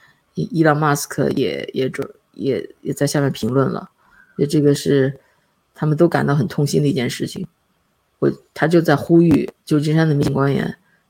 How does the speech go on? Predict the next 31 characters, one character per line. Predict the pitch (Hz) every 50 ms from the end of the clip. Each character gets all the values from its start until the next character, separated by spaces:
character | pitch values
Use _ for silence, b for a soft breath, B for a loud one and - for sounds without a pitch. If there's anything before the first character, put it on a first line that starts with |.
| _ _
“你 | -
们 | 143 147 165
是 | 180 190
不 | 180
是 | 156 160
应 | 165
该 | 175 160 160 160 - 214 - _ _ _ _ _
干 | - 185 156
点 | 139 123
正 | 147 175 147 147
事 | 147 -
儿 | 165 170 - -
啊？” | - - - _ _ _ _ _ _ _ _ _ -
我， | - - - - - 143 143 - - - -
我 | - 151
给 | 170 156
大 | - - - -
家 | 143
找 | - - - -
出 | - - -
来 | 156 139
那 | 135 135 -
个 | - -
视 | 139 - - -
频 | - - 208
给 | 208
大 | - -
家 | -
放 | - - - -
一 | - 131
下。 | - - -